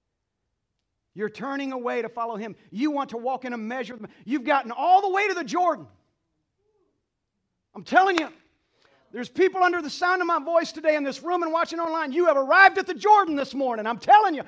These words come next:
you are there. And you can accept a measure of the measure.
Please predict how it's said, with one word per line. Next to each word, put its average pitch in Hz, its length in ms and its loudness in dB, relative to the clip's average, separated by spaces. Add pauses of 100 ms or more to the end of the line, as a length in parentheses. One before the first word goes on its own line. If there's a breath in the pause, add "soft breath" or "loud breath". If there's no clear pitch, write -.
(160 loud breath)
you 370 200 6
are 294 120 8
there. 254 420 8 (4000)
And 226 100 -4
you 349 120 4
can 349 140 0
accept 349 400 0
a 311 100 2
measure 339 380 0
of 339 100 -2
the 311 80 -2
measure. 302 360 -2